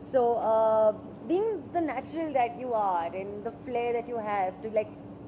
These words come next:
like, very quickly construct your sentences and your thoughts and give them life, uh, Ali, who's the director, he's sitting there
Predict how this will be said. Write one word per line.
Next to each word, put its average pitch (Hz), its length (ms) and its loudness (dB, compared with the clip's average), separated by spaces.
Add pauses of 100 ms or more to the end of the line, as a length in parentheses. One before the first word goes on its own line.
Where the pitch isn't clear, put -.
(460)
like, 190 180 -2 (240)
very 254 260 4
quickly 269 300 -6
construct 220 560 -4 (340)
your 247 220 2
sentences 247 560 -2
and 233 140 -2
your 226 160 0
thoughts 220 460 0
and 214 140 -6
give 233 140 -4
them 214 180 -4
life, 269 400 0 (440)
uh, 247 440 2 (580)
Ali, 359 300 4
who's 302 200 -4
the 233 100 -6
director, 262 520 2
he's 262 180 -4
sitting 359 380 0
there 220 260 4